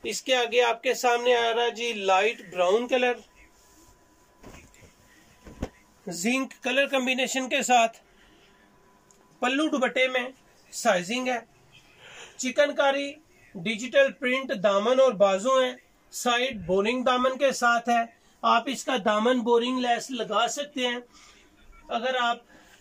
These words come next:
शलवार के ऊपर इसकी डिजाइनिंग करना चाहें तो आप शलवार पे डिजाइनिंग भी कर सकते हैं। ये आपको इसका प्लेन ट्राउजर नजर आ रहा है जी। बैक साइड और बाजू के साथ है, बाजू सेपरेट है, साइड पट्टी सेपरेट है।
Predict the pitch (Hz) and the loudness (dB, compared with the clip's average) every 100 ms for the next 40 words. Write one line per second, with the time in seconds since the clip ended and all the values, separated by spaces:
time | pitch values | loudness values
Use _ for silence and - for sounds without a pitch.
0 | - - 247 214 208 208 262 247 262 247 | -18 -10 -4 -2 -2 -2 -6 -4 -4 -6
1 | - 262 202 196 196 247 254 233 247 247 | -10 -12 -4 -2 -2 -4 -4 -4 -4 -2
2 | 233 226 233 _ _ - 226 220 226 254 | -2 -2 -6 _ _ -2 4 4 2 -4
3 | 233 220 220 240 262 262 202 202 202 220 | 2 4 4 0 -4 -4 -2 0 0 -2
4 | 240 226 262 262 240 196 - 175 - 143 | -4 -4 -4 -4 -2 -2 -4 -12 -10 -14
5 | 147 _ - - - - 226 254 240 240 | -14 _ -18 -18 -16 -4 0 2 0 -2
6 | 254 220 285 240 226 220 220 226 190 190 | -4 -2 0 0 2 0 0 -2 -2 -2
7 | 240 247 247 247 240 233 220 233 - - | -2 0 2 2 2 0 -2 -10 -18 -20
8 | _ - - _ _ _ - 175 190 190 | _ -20 -20 _ _ _ -10 0 2 2
9 | - 262 277 269 - _ _ - 226 240 | 4 4 4 2 -10 _ _ -2 0 0
10 | 175 190 185 180 269 294 - 262 - 262 | 0 4 4 2 0 0 2 2 2 0
11 | 190 185 180 254 262 247 254 254 254 240 | 4 2 2 -2 0 0 0 0 2 2
12 | - 202 202 190 - 214 269 - 254 254 | 2 4 4 0 -2 -2 -2 2 0 2
13 | 254 254 240 | 0 0 -2